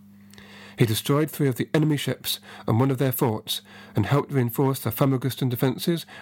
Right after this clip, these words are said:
with extra men, munitions and provisions, in so doing providing also a welcome boost to morale. With these reinforcements and plentiful supplies, Marcantonio Bragadin felt confident he could hold out for several months,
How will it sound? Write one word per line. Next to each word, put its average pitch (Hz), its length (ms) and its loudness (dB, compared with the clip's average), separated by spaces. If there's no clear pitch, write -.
with 127 180 -2
extra - 300 0
men, 156 380 2
munitions 151 580 2
and 143 140 -4
provisions, 120 560 -2
in 139 120 4
so 143 140 0
doing 147 260 0
providing 123 420 0
also 127 280 -2
a - 20 0
welcome 143 400 0
boost 156 340 -2
to - 100 -4
morale. 113 420 -2
With 104 100 2
these 131 240 4
reinforcements 151 680 0
and 113 140 0
plentiful 139 380 0
supplies, 156 560 -2
Marcantonio 135 680 2
Bragadin 143 560 0
felt - 240 2
confident 165 440 0
he 139 120 -2
could 120 180 -2
hold 143 220 0
out 156 180 -2
for - 120 -8
several 143 280 2
months, 117 360 -4